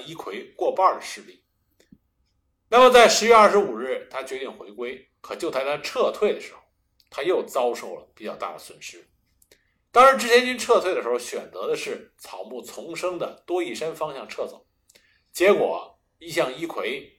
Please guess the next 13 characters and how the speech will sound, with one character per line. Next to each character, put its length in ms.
利 200
用 240
地 200
形 320
追 180
击， 340
他 100
们 160
招 220
来 200
了 360
甲 320
贺、 420